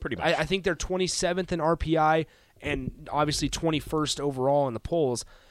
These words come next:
Speaker 2: They've solidified their spot in, uh, postseason play. Now, me and Nathan were talking as well, and I, Rico was here, um, too, that hosting a regional is not out of the question for Nebraska. So,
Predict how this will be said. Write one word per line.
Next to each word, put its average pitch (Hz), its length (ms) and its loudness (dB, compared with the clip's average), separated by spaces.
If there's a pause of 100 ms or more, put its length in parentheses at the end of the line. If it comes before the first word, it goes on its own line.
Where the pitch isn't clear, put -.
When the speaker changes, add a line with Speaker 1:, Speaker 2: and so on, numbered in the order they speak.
(300)
Speaker 2:
They've 165 220 2
solidified 165 560 0
their 143 120 0
spot 151 520 0 (460)
in, 147 340 -2
uh, 117 420 2
postseason 143 560 0
play. 165 440 4 (400)
Now, 196 240 2
me 190 200 -2
and 196 100 -2
Nathan 220 360 2
were 160 120 2
talking 165 380 -2
as 127 120 -4
well, 185 180 2
and 160 80 0
I, 143 140 -4
Rico 170 320 2
was 143 120 0
here, 151 300 2 (400)
um, 131 380 0
too, 185 500 6
that 165 320 4 (1080)
hosting 226 360 2
a 247 60 4
regional 175 440 2
is 139 80 -2
not 139 260 0
out 127 160 0
of 123 100 -6
the 110 60 -8
question 110 460 -4
for 113 220 -6
Nebraska. 95 580 -6
So, 143 340 2